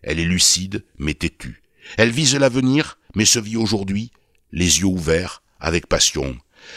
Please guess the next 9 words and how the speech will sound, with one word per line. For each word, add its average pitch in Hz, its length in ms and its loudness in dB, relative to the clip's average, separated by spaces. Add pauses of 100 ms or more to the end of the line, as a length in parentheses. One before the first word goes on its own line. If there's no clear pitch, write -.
(120)
Les 139 220 4
optimistes 131 600 0
de 101 140 0
jadis 98 580 0 (180)
ont 110 160 4
su 117 160 0
faire 110 360 4
bouger 78 300 -4
l'histoire. 65 680 -6